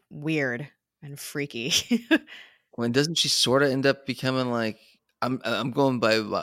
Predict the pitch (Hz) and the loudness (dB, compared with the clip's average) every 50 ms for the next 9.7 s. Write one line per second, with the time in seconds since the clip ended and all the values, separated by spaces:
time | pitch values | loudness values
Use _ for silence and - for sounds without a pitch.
0 | - 85 104 107 - - 131 127 120 117 117 117 123 117 113 107 107 107 - - | -4 -6 -6 -8 -2 0 0 2 2 0 -2 -2 -2 -4 -4 -6 -6 -8 -6 -6
1 | 120 113 107 104 104 98 98 95 - 92 110 113 110 - - - 101 98 95 - | -4 -6 -4 -6 -6 -8 -8 -10 -12 -10 -8 -8 -8 -8 -6 -6 -6 -6 -8 -10
2 | - - - 110 101 - 110 - - - 117 107 - - - 120 120 107 - 104 | -14 -10 -8 -8 -8 -8 -12 -12 -10 -10 -8 -6 -6 -4 -2 -2 -4 -4 -6 -10
3 | - - 117 110 107 104 104 - - _ _ _ _ - 92 78 104 110 101 98 | -8 -8 -8 -6 -6 -8 -8 -10 -16 _ _ _ _ -20 -18 -14 -14 -14 -14 -12
4 | 92 82 92 101 110 101 - - - _ - 69 87 - - - - 302 - 170 | -10 -8 -6 -6 -6 -6 -8 -14 -16 _ -14 -12 -12 -12 -10 -8 -4 0 2 6
5 | 180 214 254 226 160 160 - - 190 165 - 208 240 262 269 240 202 170 151 - | 8 8 8 8 8 6 4 2 2 2 2 2 4 4 4 4 2 2 0 -2
6 | - - 330 349 311 - 359 349 - - - - 233 247 226 214 220 233 254 285 | -4 -2 -2 0 2 2 2 2 2 2 0 0 0 0 0 2 2 2 4 4
7 | 277 262 - 226 233 226 240 262 262 269 254 247 233 - - - - - - _ | 2 0 0 2 4 6 6 8 6 6 4 4 4 2 2 2 0 -2 -6 _
8 | _ _ _ _ _ _ - 277 269 - 233 233 220 226 - - 202 - 214 214 | _ _ _ _ _ _ 2 4 4 6 4 6 4 4 2 0 0 2 4 4
9 | 220 214 208 214 202 - 214 196 190 185 180 175 - | 4 4 4 2 2 2 0 0 2 0 0 -2 -6